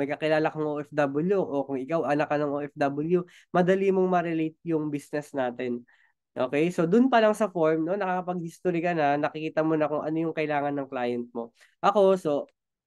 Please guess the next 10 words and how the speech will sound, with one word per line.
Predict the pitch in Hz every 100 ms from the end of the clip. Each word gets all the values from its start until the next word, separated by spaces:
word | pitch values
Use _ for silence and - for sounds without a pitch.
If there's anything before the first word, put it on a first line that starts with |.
| _ _ _ _
lagi | 135 156 160
kong | 165 156
na, | 151 147 143 131 -
ah, | 135
ma-, | 135 139 -
syempre, | 160 165 185
mga | 156 147
market | 143 147 139 156
natin, | 151 151 180 127
international. | 131 131 135 - 165 151